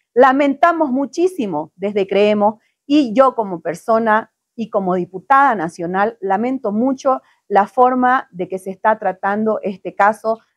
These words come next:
de una autoridad que está siendo secuestrada, que no está siendo en este momento sentenciada, que se están haciendo las investigaciones y en este momento simplemente se le están vulnerando todos sus derechos,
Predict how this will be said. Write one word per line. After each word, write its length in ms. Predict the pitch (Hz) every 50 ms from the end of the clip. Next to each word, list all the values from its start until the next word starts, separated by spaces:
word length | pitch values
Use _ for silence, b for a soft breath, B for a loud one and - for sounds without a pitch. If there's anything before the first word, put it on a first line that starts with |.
| _ _
de 160 | 202 240 254
una 300 | 269 294 302 277 254 214
autoridad 760 | 180 170 170 170 - 160 160 160 160 165 170 175 185 208 - - _ _ _ _ _ _ _
que 200 | - 196 196 -
está 260 | 202 220 220 - 262 285
siendo 300 | - 311 285 285 285 269
secuestrada, 840 | 269 202 - - 190 196 - - 233 226 220 220 233 247 - - _
que 120 | - 208 208
no 160 | 226 247 285
está 200 | 269 - 254 254
siendo 360 | 262 - 254 247 240 240 214
en 100 | 202 208
este 240 | 226 240 226 240 214
momento 420 | 190 185 185 196 208 220 208 202
sentenciada, 920 | 202 - 175 165 - 156 160 165 - - 220 214 208 190 190 202 226 - _ _ _ _ _
que 100 | - 220
se 120 | 214 233
están 280 | 233 233 - 262 277 277
haciendo 380 | 254 247 254 262 262 269 262 233
las 160 | 214 202 202
investigaciones 920 | 190 185 180 185 - - 170 170 165 180 - - 208 208 196 208 220 240 - _ _ _ _ _ _
y 100 | 233 240
en 100 | 254 294
este 240 | 339 359 370 349
momento 420 | 330 320 302 302 311 311 311 320 302
simplemente 540 | - 311 294 294 294 269 277 294 285 294 285
se 140 | - 247
le 80 | 208 196
están 280 | 208 - 240 247 269 262 - _ _ _
vulnerando 540 | _ 190 208 208 202 202 202 208 220 220 208
todos 260 | 214 185 185 190 185
sus 140 | 185 185 180
derechos, 360 | 180 156 147 147 - _ _